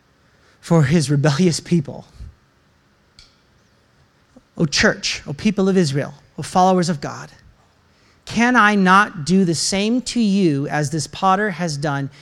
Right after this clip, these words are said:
You are like the clay in my hands. I will mold you as I see fit."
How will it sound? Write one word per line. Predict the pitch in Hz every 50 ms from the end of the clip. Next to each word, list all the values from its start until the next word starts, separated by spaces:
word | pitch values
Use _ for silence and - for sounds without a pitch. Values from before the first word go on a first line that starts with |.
| - - _
You | 147 139 160 190 214 220
are | 226 208
like | 202 202 214 208
the | - 233
clay | - - - - 185 185 190 202
in | 202 196
my | 202 196 208 208
hands. | 180 160 165 151 139 127 127 139 135 - - _ _ _ _ _ _ _ _ _
I | - - 180 175
will | 160 156
mold | 147 143 156 170 190 208 208 220 196 170 147
you | 165 185 185 190 190 190
as | - - 165 160 160 165 165 156 - _ -
I | - 131 131 135 135 135
see | 135 - - - - 139 127 123 123 123
fit." | 123 - - _ -